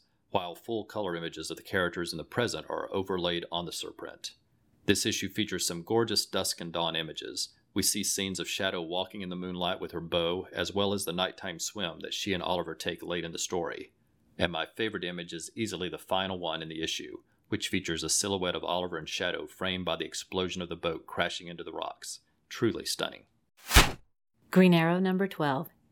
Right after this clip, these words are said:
Speaker 2: Here There Be Dragons, Part four, Winter nineteen eighty-eight. Writer Mike Grell. Pencils Ed Hannigan. Inks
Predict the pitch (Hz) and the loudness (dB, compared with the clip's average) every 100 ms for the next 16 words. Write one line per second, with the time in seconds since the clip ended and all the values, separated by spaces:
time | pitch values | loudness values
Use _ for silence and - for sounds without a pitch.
0 | _ - 165 160 165 180 170 156 143 143 | _ 4 4 4 0 -2 0 0 0 -2
1 | 135 - 156 - - 151 143 - - - | -4 -2 0 0 -4 -2 -2 -4 -10 0
2 | 165 170 185 185 160 143 - 170 170 156 | 2 2 0 -2 0 0 2 0 4 4
3 | 147 143 127 - - _ _ _ - 160 | 4 4 2 0 -12 _ _ _ 2 4
4 | 170 202 190 156 - 147 139 123 123 _ | 4 0 0 -2 -2 -2 0 -2 -6 _
5 | _ _ - 156 151 175 175 - 156 151 | _ _ 0 2 4 4 2 0 -2 0
6 | 147 139 135 190 202 - _ _ 170 180 | 0 2 2 0 0 -10 _ _ 8 8
7 | - | 6